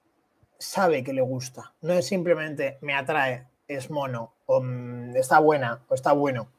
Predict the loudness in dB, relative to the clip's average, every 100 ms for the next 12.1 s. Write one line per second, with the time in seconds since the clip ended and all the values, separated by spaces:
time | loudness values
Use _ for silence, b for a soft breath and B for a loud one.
0 | _ _ -20 -2 4 4 4 4 8 8
1 | 10 8 6 2 -2 -6 -2 -2 -2 -4
2 | -10 -18 _ _ _ _ _ _ -20 -20
3 | _ 2 4 0 -6 -4 -4 -4 -8 b
4 | b b _ -12 -4 -2 -2 -8 -8 -6
5 | -2 -2 -2 0 0 -2 b b b _
6 | 4 4 4 4 6 6 2 -6 -2 2
7 | 2 2 0 0 0 -4 -2 -4 -4 -12
8 | _ -14 2 6 8 6 6 8 8 6
9 | 4 0 -4 -6 -8 -12 -8 -6 -6 -8
10 | -8 -10 -2 2 4 2 -4 -6 -4 -6
11 | -6 -10 -10 -10 -2 -2 2 4 4 0